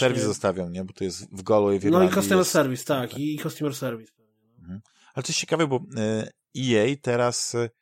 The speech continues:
Speaker 1: no, jest w ciekawej sytuacji. Ma tą kurę znoszącą złote jajka, czyli fifę. Ma kilka gier, które czasami, e,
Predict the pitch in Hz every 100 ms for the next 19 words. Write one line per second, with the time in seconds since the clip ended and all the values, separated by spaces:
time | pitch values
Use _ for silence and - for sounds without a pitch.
0 | _ _ _ _ _ _ _ _ _ 107
1 | 110 139 190 - _ _ _ _ - _
2 | _ - 120 - - 156 151 - 117 90
3 | - - - 107 139 143 113 - 123 107
4 | 113 117 110 110 110 104 104 101 - 95
5 | - 98 101 - 95 - - _ _ _
6 | _ _ _ _ 117 123 156 - 120 113
7 | 123 - 120 113 - 104 120 127 123 _
8 | _ _ - 113 80